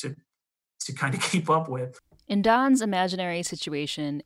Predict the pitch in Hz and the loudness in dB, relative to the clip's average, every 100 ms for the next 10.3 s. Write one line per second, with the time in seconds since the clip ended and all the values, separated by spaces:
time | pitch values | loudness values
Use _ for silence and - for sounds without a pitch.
0 | 170 165 - 202 208 220 214 190 185 190 | -8 -6 -2 0 4 2 2 -2 -2 -2
1 | 180 165 156 156 151 147 135 - 214 226 | -2 -2 -2 0 0 -2 -4 -2 6 6
2 | 170 160 - 165 151 143 147 160 151 151 | 6 -8 -4 -4 -2 -4 -2 -2 -2 -2
3 | 147 - 139 135 135 139 147 139 123 135 | -6 -4 -4 -4 -4 -4 -4 -6 -4 -4
4 | 139 131 123 - 147 131 127 139 135 131 | -4 -6 -8 -6 -6 -4 -6 -8 -8 -10
5 | - - 160 160 165 - - 165 160 165 | -10 -6 -2 -2 -2 -6 -4 -4 -4 -4
6 | 165 180 143 - 95 - - - - - | -2 -2 -4 -8 -10 -10 -10 -10 -12 -20
7 | - - 190 226 208 202 208 208 - 214 | -20 -6 0 2 2 -2 -2 -2 -2 -2
8 | 220 226 214 214 196 - 214 226 - 160 | 0 0 2 0 0 2 6 6 4 -6
9 | 160 160 170 185 - - 180 - _ _ | -4 -4 -2 -4 -4 -8 -10 -16 _ _
10 | - 175 196 | -2 2 2